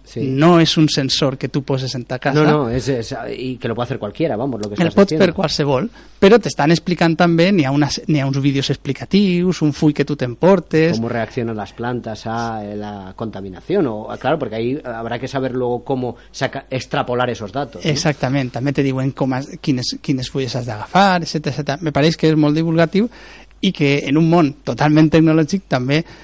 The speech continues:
Speaker 2: és
Speaker 1: Mm.
Speaker 2: un, és un
Speaker 1: Que aquí no hace falta el móvil, vamos. Bueno, para
Speaker 2: En
Speaker 1: enviar
Speaker 2: aquest
Speaker 1: el
Speaker 2: cas
Speaker 1: dato
Speaker 2: no.
Speaker 1: no los, no, tampoco, tampoco haría
Speaker 2: Bueno,
Speaker 1: falta. Bueno,
Speaker 2: en
Speaker 1: a,
Speaker 2: aquest
Speaker 1: a
Speaker 2: cas
Speaker 1: la hora
Speaker 2: no.
Speaker 1: de enviarlo se podría, pero vamos, que no es una cosa absolutamente tecnológica, ¿no?
Speaker 2: En aquest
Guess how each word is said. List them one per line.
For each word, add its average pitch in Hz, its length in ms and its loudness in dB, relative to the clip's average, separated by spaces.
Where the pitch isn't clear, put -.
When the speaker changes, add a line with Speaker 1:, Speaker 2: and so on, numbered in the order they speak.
Speaker 2:
és 127 180 -2
Speaker 1:
Mm. 156 60 2
Speaker 2:
un, 147 220 0
és 143 200 -2
un 127 360 -4
Speaker 1:
Que 123 80 -4
aquí 110 180 -6
no 98 60 -4
hace 101 80 -4
falta 95 180 -6
el 90 60 -8
móvil, 104 320 -4
vamos. 113 260 -2
Bueno, 127 220 0
para 143 120 2
Speaker 2:
En 135 60 2
Speaker 1:
enviar 131 160 6
Speaker 2:
aquest 147 140 6
Speaker 1:
el - 40 6
Speaker 2:
cas 151 120 6
Speaker 1:
dato 165 80 6
Speaker 2:
no. 160 80 8
Speaker 1:
no 151 60 8
los, 135 200 2
no, 143 300 2
tampoco, 131 420 -4
tampoco 117 320 -4
haría 127 180 2
Speaker 2:
Bueno, 160 180 8
Speaker 1:
falta. 110 160 -2
Bueno, 131 180 0
Speaker 2:
en 110 60 0
Speaker 1:
a, 117 140 4
Speaker 2:
aquest 196 220 4
Speaker 1:
a - 40 0
Speaker 2:
cas 208 100 8
Speaker 1:
la 156 80 6
hora 151 100 6
Speaker 2:
no. 147 40 6
Speaker 1:
de 147 60 4
enviarlo 139 520 2
se 151 100 -2
podría, 123 400 0
pero 113 140 -4
vamos, 143 200 -2
que 120 120 -4
no 120 140 -2
es 123 120 -6
una 135 140 -2
cosa 127 160 -4
absolutamente 117 520 -6
tecnológica, 104 680 -8
¿no? 107 80 -8
Speaker 2:
En 156 100 4
aquest 175 320 0